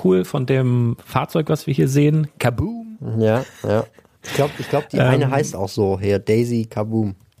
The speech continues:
Speaker 2: Auf dem One-Piece steht
Speaker 1: Oha.
Speaker 2: das auch.
Speaker 1: Ach so, die da, die da im
Speaker 2: Ja.
Speaker 1: Auto drin sitzt. Ah ja,
Speaker 2: Ja,
Speaker 1: alles
Speaker 2: genau.
Speaker 1: klar. Ja, das, das ist mir aufgefallen. Ich hab den Hintergrund noch nicht so ganz, ähm, erfasst, aber ich glaube,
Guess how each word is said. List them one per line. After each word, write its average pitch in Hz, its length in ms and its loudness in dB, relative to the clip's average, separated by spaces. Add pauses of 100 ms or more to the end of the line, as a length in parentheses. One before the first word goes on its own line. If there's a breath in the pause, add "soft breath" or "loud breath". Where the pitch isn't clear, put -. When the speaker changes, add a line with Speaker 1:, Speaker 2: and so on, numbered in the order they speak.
(480)
Speaker 2:
Auf - 180 -8
dem 101 220 -4
One-Piece 104 320 2
steht 196 100 0
Speaker 1:
Oha. 131 100 0
Speaker 2:
das - 160 -10
auch. - 80 -8
Speaker 1:
Ach - 160 -4
so, 233 320 0
die 131 180 -2
da, 139 220 2
die 131 160 -2
da 131 140 0
im 104 80 2
Speaker 2:
Ja. 98 160 2
Speaker 1:
Auto 143 200 0
drin 147 240 0
sitzt. 104 380 -2
Ah - 160 0
ja, 131 220 2
Speaker 2:
Ja, - 60 -4
Speaker 1:
alles 131 260 0
Speaker 2:
genau. 110 120 2
Speaker 1:
klar. 117 40 -4 (260 loud breath)
Ja, 147 120 2
das, 196 220 -4
das - 160 -2
ist 226 160 -4
mir 202 140 2
aufgefallen. 170 680 -2
Ich - 140 -4
hab - 240 -6
den 170 200 2
Hintergrund 175 580 2
noch 147 160 0
nicht 151 120 -2
so 151 140 0
ganz, 185 440 -2
ähm, 170 1040 -4
erfasst, - 440 -4
aber 147 140 0
ich - 80 -4
glaube, 165 440 2